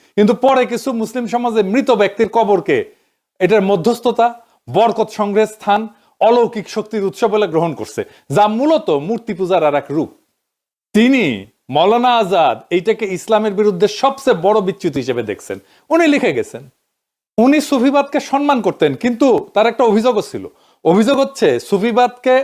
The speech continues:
মাজার কেন্দ্রিক যাজকতন্ত্রে পরিণত করা হয়েছে। তিনি লিখছেন যে অনেক দরগায় অন্ধভক্তি, করুণার জায়গায় ভয়,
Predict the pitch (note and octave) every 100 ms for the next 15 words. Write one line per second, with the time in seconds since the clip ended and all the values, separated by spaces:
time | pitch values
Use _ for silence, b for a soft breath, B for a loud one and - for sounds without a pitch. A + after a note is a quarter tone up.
0 | C4 - F#3+ F#3 A#3 A3+ G#3+ G#3+ D#3+ D#3
1 | E3+ G#3+ G#3+ G#3 F#3 F#3+ F3 D3 B2 A#2+
2 | G2+ E2+ E2 - - _ _ _ G3+ A3
3 | G#3 - - C#3+ A2+ B2 F3 G#3+ F3+ G3+
4 | G3 G3 F#3 E3 F3 F3 D#3 C#3+ - C3
5 | F#3 F#3+ F3+ E3+ E3+ - E3 E3 D#3+ A2
6 | C3 A#2+